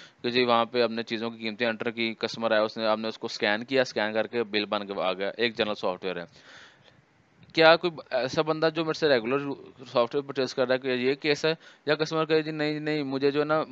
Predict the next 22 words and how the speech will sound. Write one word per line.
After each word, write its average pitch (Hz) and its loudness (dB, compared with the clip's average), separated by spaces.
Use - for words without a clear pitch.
पीछे 139 -2
ये 143 2
भी 147 2
पता 147 0
होना 139 -2
चाहिए 151 -2
मेरा 160 -2
स्टॉक 123 2
आया 110 6
कितना 135 -4
है, 139 0
मेरा 127 0
स्टॉक 127 -2
रह 110 6
कितना 139 0
गया 131 4
है, 120 0
ये 139 4
बिल 131 0
बनाया 123 6
किसने 143 4
है, 120 2